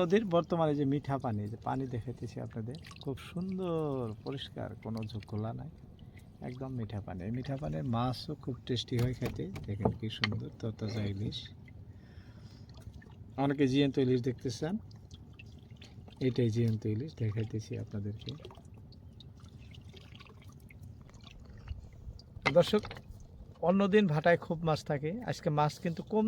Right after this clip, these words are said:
দেখতেছি, অনেক সময় পর একটা মাছ হলো। এখানে যে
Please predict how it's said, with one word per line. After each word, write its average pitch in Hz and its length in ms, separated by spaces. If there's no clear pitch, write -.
দেখতেছি, - 440
অনেক 156 220
সময় 160 280
পর 143 100
একটা - 260
মাছ 127 220
হলো। 143 180
এখানে 139 260
যে 139 60